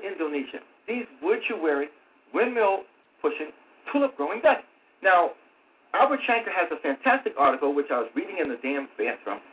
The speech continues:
and left it on the bed, Jeff. And Albert Shanker has a paragraph, which I'm gonna get to you this afternoon, in which he says that in order to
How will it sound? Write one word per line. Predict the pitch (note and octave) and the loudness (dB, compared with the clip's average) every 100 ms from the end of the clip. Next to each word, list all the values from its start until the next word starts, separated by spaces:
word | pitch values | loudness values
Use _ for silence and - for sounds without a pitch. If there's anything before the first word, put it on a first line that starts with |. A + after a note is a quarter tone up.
| - - - - | -20 -20 -12 -6
and | G#2 G#2+ | -2 0
left | D#3 - | 0 -2
it | C3+ | -4
on | B2 | 0
the | E3 - | -2 0
bed, | D3 B2 A#2 | -4 -4 -6
Jeff. | A2+ - _ _ _ _ _ _ | -8 -8 _ _ _ _ _ _
And | E3+ E3 - | -4 -4 2
Albert | A#3 C4+ C4+ | 2 4 0
Shanker | A3 G#3+ E3+ | -4 -4 -4
has | D3+ | -6
a | - G3+ | -6 0
paragraph, | G3 E3+ E3 D3+ | 2 2 2 0
which | C3+ | -2
I'm | C#3+ | -4
gonna | C#3 A#2+ | -2 0
get | D3+ D3+ C#3 | 0 0 -4
to | |
you | B2+ A#2+ A2 | -8 -8 -8
this | A2 B2+ | -6 -4
afternoon, | A#2 - G2+ F2 - _ _ - - | -4 -6 -12 -12 -16 _ _ -20 -4
in | D#3 D3+ | 2 2
which | E3+ F3+ - | 0 -6 -4
he | C4+ C#4 C4 | 0 0 -2
says | - C3 - - _ _ _ - | 0 0 0 -10 _ _ _ -4
that | C3 | -2
in | D3 | 2
order | B3+ | 2
to | B3+ | 2